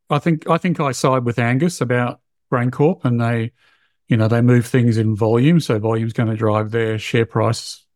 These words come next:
probably as much as price. Um, so I completely concur with Angus. However, the same, I think what convinced us then and still convinces me now is if you go into Stock Doctor and chart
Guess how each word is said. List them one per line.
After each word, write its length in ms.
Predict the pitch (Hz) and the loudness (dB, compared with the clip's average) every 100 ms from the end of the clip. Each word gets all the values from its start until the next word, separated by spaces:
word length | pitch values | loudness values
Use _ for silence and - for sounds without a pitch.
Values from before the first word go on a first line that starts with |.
| _ - | _ -6
probably 200 | 113 110 | -2 -2
as 100 | 104 | -2
much 180 | 113 123 | -4 -4
as 80 | |
price. 420 | - 147 135 - - _ _ _ _ _ _ - | -4 -2 -2 -4 -10 _ _ _ _ _ _ -2
Um, 340 | 117 113 127 | 0 0 -2
so 220 | - 131 | 0 0
I 60 | 123 | 0
completely 640 | 131 123 151 151 117 120 _ _ _ _ - | 0 0 0 0 -2 -4 _ _ _ _ -2
concur 360 | 127 110 131 131 | 0 2 2 2
with 180 | 123 120 | 2 0
Angus. 420 | 117 123 113 - _ - | 0 -2 -6 -12 _ -4
However, 480 | 139 143 151 127 - _ _ _ _ - | 0 2 0 -2 -6 _ _ _ _ -8
the 60 | |
same, 280 | 123 147 139 | -2 0 0
I 20 | 123 | 0
think 140 | 170 | 0
what 140 | 147 | 0
convinced 420 | - 123 123 127 127 | 0 0 0 0 -4
us 140 | - | -2
then 220 | 135 131 | 0 2
and 100 | 120 | 0
still 200 | - 143 | 0 0
convinces 480 | 139 127 120 - 110 | 2 0 -2 -4 -6
me 140 | 110 107 | -4 -2
now 560 | 117 123 107 107 196 _ _ _ _ _ - | 0 0 -2 -6 -8 _ _ _ _ _ -2
is 120 | 120 | 0
if 100 | 123 | 2
you 60 | 127 | 2
go 220 | 147 156 | 2 2
into 120 | 131 | 0
Stock 340 | - 139 127 - | -2 -4 -2 -2
Doctor 480 | 120 - 117 113 - | -4 -2 0 0 0
and 580 | 120 117 117 113 110 - _ _ _ _ _ _ _ _ _ _ - | 0 2 2 2 -2 -4 _ _ _ _ _ _ _ _ _ _ -8
chart 560 | - 139 131 127 - | -2 0 0 -2 -8